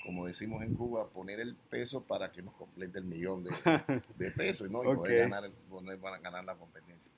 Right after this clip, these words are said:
Speaker 2: Claro.
Speaker 1: O sea, es una retroalimentación constante, pero todo parte de un proceso pedagógico, un proceso pedagógico tanto del entrenador, tanto como del atleta. Esto es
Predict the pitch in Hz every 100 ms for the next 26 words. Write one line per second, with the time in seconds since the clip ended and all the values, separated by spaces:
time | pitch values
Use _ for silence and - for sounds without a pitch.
0 | - 131 117 101 147 147 - 143 160 -
1 | 170 170 170 165 - - - - _ _
2 | - 117 117 113 110 101 98 95 107 120
3 | 127 127 - 87 87 - 85 80 120 208
4 | - - - - 131 139 - 147 - 120
5 | 107 104 - - 95 - 98 - - -
6 | 90 85 82 80 76 80 - - 92 -
7 | 85 85 90 98 87 82 82 82 82 85
8 | 76 80 92 98 92 82 85 _ 82 78
9 | 80 78 101 101 85 - _ _ _ -
10 | 101 - 117 113 110